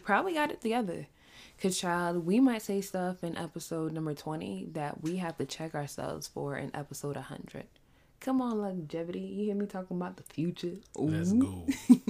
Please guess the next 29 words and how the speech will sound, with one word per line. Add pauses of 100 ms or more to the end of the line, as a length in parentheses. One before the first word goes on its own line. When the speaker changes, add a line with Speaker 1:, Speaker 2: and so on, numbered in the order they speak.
(340)
Speaker 1:
<laughs>
There's
stuff
we
have
to
check (400)
ourselves
for. (280)
We
don't
have
all
the
answers. (600)
But (300)
for
us
to
get
people
who
listen
on
a
weekly
basis
and
laugh